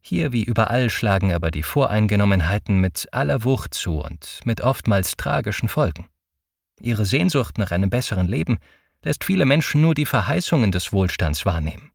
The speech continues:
Und wenn sie einmal am Ziel ihrer Träume angekommen sind, stellen sie fest, dass der Traum dort nicht Wirklichkeit wird. Stattdessen verelenden Millionen in den Armutsvierteln der Megacities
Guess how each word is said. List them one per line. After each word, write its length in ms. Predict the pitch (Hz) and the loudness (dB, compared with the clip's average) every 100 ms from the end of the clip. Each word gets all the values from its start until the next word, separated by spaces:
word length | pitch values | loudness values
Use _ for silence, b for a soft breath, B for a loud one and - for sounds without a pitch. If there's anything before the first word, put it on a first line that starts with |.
| _ _ _ _ _ _ _ | _ _ _ _ _ _ _
Und 320 | 85 85 - | -6 -6 -6
wenn 140 | - 101 | 0 2
sie 140 | 98 | 2
einmal 340 | 92 127 113 92 | 4 4 4 2
am 120 | 87 | 0
Ziel 280 | - 165 135 | 0 -2 0
ihrer 220 | 107 92 | 0 0
Träume 300 | - 98 95 | 2 2 4
angekommen 520 | 147 147 - 117 113 | 2 0 0 2 4
sind, 200 | 110 113 B B B B B | 2 0 B B B B B
stellen 220 | - 151 | -10 -4
sie 100 | 151 | -2
fest, 360 | 147 160 139 - | 2 2 2 -2
dass 140 | 131 | -6
der 100 | - | -4
Traum 360 | 135 135 135 123 | -2 2 4 4
dort 240 | 110 104 | 2 2
nicht 260 | 117 110 - | 4 2 2
Wirklichkeit 640 | 156 156 - - 82 73 | -2 0 -2 -2 -4 -4
wird. 200 | - - _ _ _ _ _ _ _ _ _ | -8 -12 _ _ _ _ _ _ _ _ _
Stattdessen 580 | - 143 143 151 - 120 | -8 -4 -2 -2 0 -2
verelenden 680 | - 117 135 123 107 - 104 | 0 0 2 2 2 4 4
Millionen 540 | 92 92 120 135 110 | 4 4 4 4 6
in 100 | 92 | 4
den 140 | 87 | 2
Armutsvierteln 720 | 90 101 110 104 - 101 98 92 | 2 4 4 2 0 -2 2 2
der 140 | 87 | 2
Megacities 840 | 92 98 90 - 95 - - - | 2 2 2 0 -4 -8 -12 -14